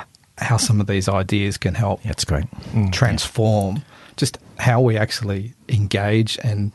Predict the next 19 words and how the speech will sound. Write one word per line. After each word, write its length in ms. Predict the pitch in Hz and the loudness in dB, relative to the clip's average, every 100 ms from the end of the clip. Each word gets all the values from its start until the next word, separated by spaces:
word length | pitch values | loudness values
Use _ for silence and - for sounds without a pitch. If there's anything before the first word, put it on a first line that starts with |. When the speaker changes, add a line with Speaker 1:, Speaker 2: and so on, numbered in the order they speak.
| - | 0
Speaker 1:
interact 560 | 127 117 107 101 120 110 | 2 2 2 0 0 0
Speaker 3:
Yeah. 140 | 92 | 0
Speaker 1:
in 180 | 98 113 | 2 2
the 100 | 98 | 2
Speaker 2:
Yeah. 80 | 92 | 0
Speaker 1:
world. 260 | 98 - - - | 0 -2 -12 -10
So 300 | - 98 92 - - - | -2 0 -2 -6 -10 2
Speaker 2:
I 100 | 147 | 4
think 140 | 170 | 4
it's 120 | 135 | 2
great. 260 | - 98 104 | 0 -2 0
And, 200 | 127 123 123 | 2 2 4
and, 260 | 147 135 127 - | 4 2 0 -4
you 120 | 156 | 2
know, 120 | 131 120 | 4 4
the 100 | 135 | 4
world, 360 | 156 170 151 - | 6 6 4 0
the 200 | 131 127 | 0 2
word 400 | 123 139 139 | 4 6 4